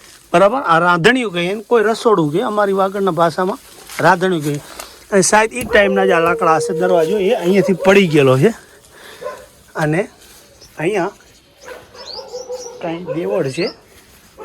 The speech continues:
ગણપતિ ભગવાન આડા પડી ગયા છે. અને અંદર લાકડાનું ફરવું છે. જે હોય એને આપણે વાર વાર વંદન કરીએ. આવી રીતે જુઓ છો,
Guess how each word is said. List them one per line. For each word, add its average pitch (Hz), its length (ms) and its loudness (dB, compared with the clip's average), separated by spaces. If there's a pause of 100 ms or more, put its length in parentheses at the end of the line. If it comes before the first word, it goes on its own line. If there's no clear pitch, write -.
(360)
ગણપતિ 175 440 -6
ભગવાન 165 380 -6
આડા 170 240 -6
પડી 175 240 -6
ગયા 131 280 -8
છે. 175 160 -10 (1200)
અને 165 220 -12
અંદર 170 420 -8 (640)
લાકડાનું 165 640 -4 (800)
ફરવું 190 280 -4
છે. 139 180 -8 (500)
જે 143 160 -4
હોય 151 340 -4
એને 139 180 -10
આપણે 135 220 -12
વાર 123 220 -8
વાર 131 220 -12 (1500)
વંદન 175 340 -4
કરીએ. 147 300 -4 (380)
આવી 175 260 6
રીતે 147 280 0
જુઓ 175 300 4
છો, 160 160 -2